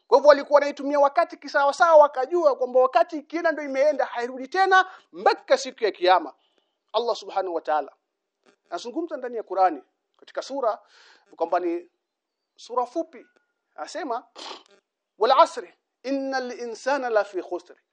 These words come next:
illa alladhina amanu wa amilus salihati wa tawasaw bil haqqi wa tawasaw bis sabr." Aya hii walikuwa masahaba wa Mtume Muhammad sallallahu alaihi wasallam walikuwa wakikutana, "Idha laqiya ahaduhum al-akhar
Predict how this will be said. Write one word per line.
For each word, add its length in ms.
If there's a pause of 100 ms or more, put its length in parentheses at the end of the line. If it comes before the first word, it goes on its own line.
(380)
illa 280
alladhina 640
amanu 420
wa 120
amilus 360
salihati 640 (260)
wa 180
tawasaw 560
bil 140
haqqi 520 (440)
wa 140
tawasaw 520
bis 180
sabr." 200 (800)
Aya 220
hii 320 (1000)
walikuwa 400
masahaba 500
wa 60
Mtume 180
Muhammad 240
sallallahu 320
alaihi 60
wasallam 320 (760)
walikuwa 440
wakikutana, 840
"Idha 300
laqiya 400
ahaduhum 440
al-akhar 580